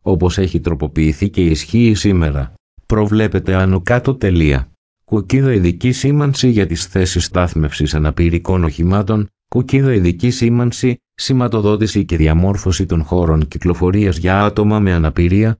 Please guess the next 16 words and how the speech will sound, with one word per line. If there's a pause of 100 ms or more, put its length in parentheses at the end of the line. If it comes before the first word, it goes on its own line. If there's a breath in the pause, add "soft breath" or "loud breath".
(160)
κουκίδα
σήμανση
για
την
περίπτωση
αργονυπή
του
πεζοδρομίου, (160)
κουκίδα
μέτρα
για
την
τοποθέτηση
πινακίδων
και
διαφημίσεων,